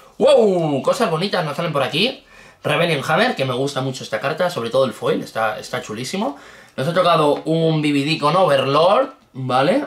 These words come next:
Bastante bien para el deck de Majin Vegeta. Y un Dark Broly Uncontrollable, em, Berserker. Y esto está, esto está chill, esto está muy guay,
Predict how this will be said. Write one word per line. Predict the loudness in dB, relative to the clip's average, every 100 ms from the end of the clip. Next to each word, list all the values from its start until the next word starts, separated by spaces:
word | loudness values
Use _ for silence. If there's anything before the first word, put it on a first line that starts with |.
| -6 -8
Bastante | -6 -6 -6 -6
bien | -4 -2
para | -2 -4
el |
deck | -6 -6
de | -6 -4 -4 -4
Majin | -4 -4
Vegeta. | -6 -8 -6 -2 -2 -2 -8 -20 -14 -2
Y | -2 0
un | 2 2 4
Dark | 0 0
Broly | 2 2 2 0
Uncontrollable, | -2 -2 -2 -4 -2 0 2 4 4 4 2 0 0 -2 -2 -4 -6
em, | -6 -4 -2 -2 -2 -2 -4 -8 -14 -18 -12
Berserker. | -4 -2 0 -2 -2 0 -2 -2 -18 -20 -20 -20 -20 _ _ -10
Y | -6 -4
esto | -6 -8
está, | -6 -2 0 0 0 -2 -8 -12
esto | -14 -12
está | -4 -2 0 -2 -4
chill, | -4 -4
esto | -6 -8
está | -6 0 2 2
muy | 0 -2
guay, | -4 -6